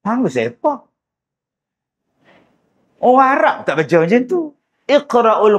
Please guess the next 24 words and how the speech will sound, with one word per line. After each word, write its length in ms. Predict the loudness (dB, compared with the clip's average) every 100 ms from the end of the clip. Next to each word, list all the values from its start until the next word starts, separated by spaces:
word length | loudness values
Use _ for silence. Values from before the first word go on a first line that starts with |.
| 0
Quran 680 | 2 2 2 2 4 2 0 -2
biluhunil 1040 | 0 2 2 0 2 4 4 4 0 0
Arab. 560 | 0 2 2 0 -6 _ _ _ _ _ _ _ _ _ _ _ _ 0
Arab 520 | 0 2 0 -2 -2
tak 200 | -2 0
baca 240 | 0 2 0
macam 140 | 2 -2
tu. 120 | 0 -4 0
Bukan 260 | 0 2 0
bunyi. 160 | -2 -6 _ -20 -20 _ _ -18 -18 -20 _ _ _ _ _ _ _ _ _ _
Ha, 100 | -6
ni 140 | -6
test 240 | -2 -4 -2
mikrofon 560 | -4 0 0 0 -2
ke 80 | -2 -4
apa? 260 | -6 -8 _ _ _ _ _ _ _ _ _ _ _ _ _
Sebab 260 | -8 -2 0
ada 240 | 0 0 2
orang 180 | 2 2
yang 80 | 2
test 240 | 0 -2
mikrofon 480 | -2 0 0 0 -4
macam 120 | -4
tu. 120 | -8